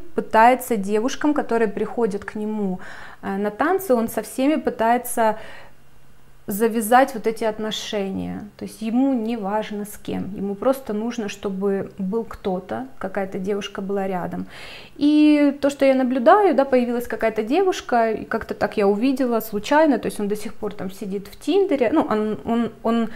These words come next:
э, открывает этот Тиндер, это приложение на какой-то вечеринке, то есть когда он там, эм, ну, он особо не скрывается, да, то есть вот как бы уже есть какая-то девушка, да, один какой-то трофей есть, но он как бы дальше, дальше, дальше, дальше,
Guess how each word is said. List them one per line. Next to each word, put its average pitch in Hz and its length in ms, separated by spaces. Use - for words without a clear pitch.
э, 196 220
открывает 208 560
этот - 220
Тиндер, 277 440
это 190 140
приложение 208 880
на 196 160
какой-то 214 320
вечеринке, 262 840
то 220 80
есть 202 140
когда 196 260
он 202 120
там, 190 380
эм, 180 1000
ну, 254 180
он 254 300
особо 240 320
не 240 140
скрывается, 190 880
да, 226 140
то - 140
есть - 180
вот 196 320
как 202 140
бы 202 320
уже 226 300
есть 208 300
какая-то 214 360
девушка, 330 500
да, 262 180
один 214 220
какой-то 208 300
трофей 202 460
есть, 339 300
но 311 100
он 294 140
как 214 160
бы 202 80
дальше, 185 360
дальше, 196 300
дальше, 190 320
дальше, 208 460